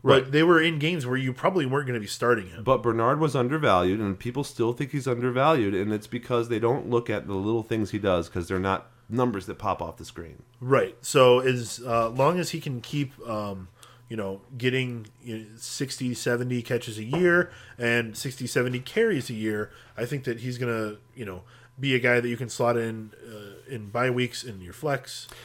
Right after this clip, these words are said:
Speaker 2: Yeah, and
Speaker 1: Uh,
Speaker 2: that's
Speaker 1: you
Speaker 2: another
Speaker 1: start him in a P P R league probably.
Speaker 2: That's another guy who I really like a lot this year, actually, because I think people sleep on him, and I think that, um, he's gonna have even more, uh, possibilities for, um, for the
Speaker 1: Lack of
Speaker 2: passing
Speaker 1: receiving,
Speaker 2: game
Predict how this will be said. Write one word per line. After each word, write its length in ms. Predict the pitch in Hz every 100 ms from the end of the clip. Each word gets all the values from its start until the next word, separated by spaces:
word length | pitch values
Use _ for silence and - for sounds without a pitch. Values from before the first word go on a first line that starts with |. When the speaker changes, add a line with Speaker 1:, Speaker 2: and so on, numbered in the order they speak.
| -
Speaker 2:
Yeah, 200 | 202 202
and 80 | 190
Speaker 1:
Uh, 20 |
Speaker 2:
that's 160 | 208 -
Speaker 1:
you 60 |
Speaker 2:
another 180 | 202 190
Speaker 1:
start 200 | 170 143
him 120 | 139
in 80 | 135
a 40 | 117
P 140 | 131
P 140 | -
R 120 | 127 147
league 220 | 139 131
probably. 440 | 139 135 143 135 -
Speaker 2:
That's 240 | 127 180 202
another 240 | 165 151
guy 240 | 131 131
who 120 | 120 117
I 100 | 113
really 240 | 117 107
like 260 | 95 101 98
a 20 |
lot 220 | 87 73
this 180 | 82 -
year, 140 | 80
actually, 320 | 80 - 85
because 260 | 80 78 90
I 80 | 95
think 220 | 117 101
people 260 | 107 85 -
sleep 320 | - 147 147
on 160 | 139
him, 220 | 131 123 - - - -
and 500 | 117 135 151 110 113
I 200 | - 95
think 340 | - 113 110
that, 400 | 110 101 95 - - - - -
um, 440 | 104 104 95 87
he's 320 | 90 - 147 131
gonna 180 | 135 113
have 260 | 113 107
even 320 | - 120 127
more, 640 | 113 104 107 110 104 98 98 92
uh, 140 | 90
possibilities 800 | 85 104 98 98 104 104 101 92
for, 760 | - 95 92 92 90 87 87 -
um, 500 | 87 80 76 73 76
for 200 | - 98
the 60 |
Speaker 1:
Lack 240 | 87 131 151
of 60 |
Speaker 2:
passing 80 | 123
Speaker 1:
receiving, 440 | 120 76 143 147 113
Speaker 2:
game 160 | 98